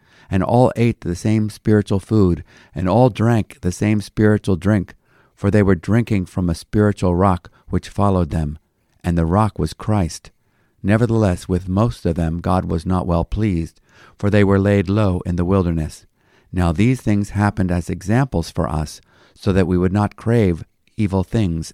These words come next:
as they also craved." Although it looked like the children of Israel spent thirty-eight years going nowhere, in that time the Lord was making himself known.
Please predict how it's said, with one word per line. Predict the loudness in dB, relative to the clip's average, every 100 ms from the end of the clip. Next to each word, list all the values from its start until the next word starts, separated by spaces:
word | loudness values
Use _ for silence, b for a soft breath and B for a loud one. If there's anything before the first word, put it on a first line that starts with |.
| -6
as | -4 -2
they | 0
also | 0 0 -4 -6
craved." | -4 -4 -4 -10 -18 b b b b b
Although | -2 0 2
it | 0
looked | 0 -2 -2
like | -2 -2
the |
children | -4 -2 -2 -2
of | -2
Israel | -4 -2 -2 -4
spent | -4 -6 -4
thirty-eight | -4 -4 -2 -2 -2
years | 0 0 0
going | -2 -2 0
nowhere, | 0 0 0 0 -2 -6 b b b
in | -4 -2
that | 0 -2
time | -2 -2 -2 -4
the | -2 0
Lord | 2 2
was | -2 -2
making | -2 -2 -4
himself | -4 -4 -2 -4 -2
known. | 0 0 0 -6